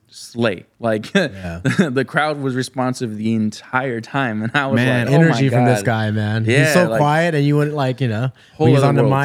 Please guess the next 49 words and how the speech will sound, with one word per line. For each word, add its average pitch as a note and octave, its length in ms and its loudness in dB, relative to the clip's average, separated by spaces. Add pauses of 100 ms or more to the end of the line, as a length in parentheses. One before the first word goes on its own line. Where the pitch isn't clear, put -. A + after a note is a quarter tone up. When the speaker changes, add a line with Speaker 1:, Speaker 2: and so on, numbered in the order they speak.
Speaker 2:
mic, D3+ 200 -8
commanding C3+ 480 0
the B2+ 80 2
room, B2+ 400 0
like, A2+ 320 -2
and G#2 220 -4
just A2 240 -8
all A#2 200 -6
the G#2+ 300 -4
edits A#2 360 -4
and G2+ 280 -4
remixes A2+ 280 -2
Speaker 1:
I C3 40 -2
was B2+ 100 0
Speaker 2:
he A#2 60 -2
plays. A#2+ 300 -8
Speaker 1:
lost. A2+ 400 -4
Speaker 2:
It's - 80 -18
Speaker 1:
Like, A2 140 2
Speaker 2:
insane. G#2 160 -2
Speaker 1:
I B2+ 80 2
wa-, C#3 100 0
I B2 160 -2
was C3+ 180 0
so, C3 340 -2 (140)
like, A2 460 -4
just, A2+ 280 -8 (300)
this C#3 220 -4
is, B2 140 -6
<laughs> A2+ 120 -14
like, A#2+ 240 -2 (460)
this F3 140 0
is F3+ 100 0
D E3 160 0
J C#3 180 -2
ing, G#2 140 -8
right? A#2+ 260 -2
Like, A2 160 -4
it C3 80 -2
was C3+ 160 -2
like, A2 180 -4
this C#3 200 -6
is G#2 180 -8
real B2 260 -2
shit. A2 320 -6
This A2 160 -12
is A2+ 120 -20
what A2+ 80 -4
Speaker 3:
Yeah. G#2 260 -4